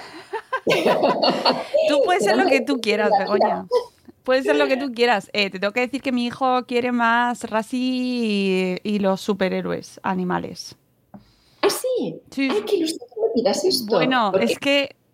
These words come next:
Speaker 2: no sé cuántas veces se lo ha leído. No sé cuántas
Speaker 1: Sí.
Speaker 2: veces se lo sabe de memoria. Eh, es de, uno de sus libros preferidos.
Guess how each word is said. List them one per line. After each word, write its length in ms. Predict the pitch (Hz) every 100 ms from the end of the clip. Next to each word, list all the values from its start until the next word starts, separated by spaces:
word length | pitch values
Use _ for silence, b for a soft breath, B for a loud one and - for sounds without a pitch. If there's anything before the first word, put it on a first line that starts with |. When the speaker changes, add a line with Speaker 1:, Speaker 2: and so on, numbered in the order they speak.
| _ - _
Speaker 2:
no 180 | - 233
sé 120 | 240 285
cuántas 360 | 277 269 247
veces 320 | 214 247 240
se 80 | 214
lo 100 | 220
ha 40 | 202
leído. 360 | 214 - - - _ -
No 120 | 254
sé 220 | 311 - -
cuántas 520 | 269 285 302 311 381
Speaker 1:
Sí. 60 | 226
Speaker 2:
veces 440 | 254 254 277 403
se 100 | 247
lo 100 | 226
sabe 240 | 214 262 269
de 120 | 254
memoria. 560 | 220 196 214 247 294 370 - B B B B B B B B -
Eh, 580 | 226 214 202 202 196 - _ 208 202 _
es 260 | 233 226 -
de, 320 | 208 202 226
uno 180 | 233 262
de 80 | 277
sus 180 | 277 254
libros 220 | 269 262
preferidos. 680 | - 240 233 269 254 214